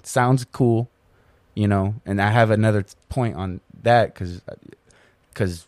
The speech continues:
that's like, uh, doing a, taking a job just for, so people think you're look, doing good, you know, that's also an issue too for some people. But it wasn't that, like, okay, sounds cool, but that doesn't make me happy. So let's break it down even further. All right, what do you do?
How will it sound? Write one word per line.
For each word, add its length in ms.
that's 260
like, 240
uh, 280
doing 420
a, 120
taking 300
a 80
job 280
just 220
for, 380
so 160
people 320
think 340
you're 240
look, 280
doing 300
good, 260
you 80
know, 160
that's 240
also 360
an 100
issue 300
too 280
for 160
some 160
people. 220
But 220
it 60
wasn't 280
that, 180
like, 140
okay, 220
sounds 280
cool, 160
but 140
that 120
doesn't 220
make 120
me 80
happy. 220
So 100
let's 100
break 240
it 120
down 360
even 220
further. 400
All 60
right, 100
what 140
do 60
you 100
do? 480